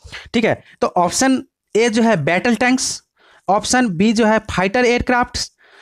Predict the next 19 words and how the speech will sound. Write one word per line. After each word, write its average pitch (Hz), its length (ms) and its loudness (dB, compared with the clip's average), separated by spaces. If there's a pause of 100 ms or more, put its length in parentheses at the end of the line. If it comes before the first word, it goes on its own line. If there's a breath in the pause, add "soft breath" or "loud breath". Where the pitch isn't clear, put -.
(140 soft breath)
ऑप्शन 202 300 0
सी 233 200 0
जो 220 100 2
है 214 120 2
डिस्ट्रॉयर्स, 208 720 0 (240 soft breath)
ऑप्शन 196 360 0
डी 208 200 2
सबमरीन। 151 520 0 (460 loud breath)
तो 269 80 2
इसका 247 240 0
जो 269 80 0
करेक्ट 220 400 -2
आंसर 254 240 2
है 254 60 2
वो 247 140 2
है 247 120 2
ऑप्शन 202 340 -2
डी 226 120 2
सबमरीन्स। 165 600 0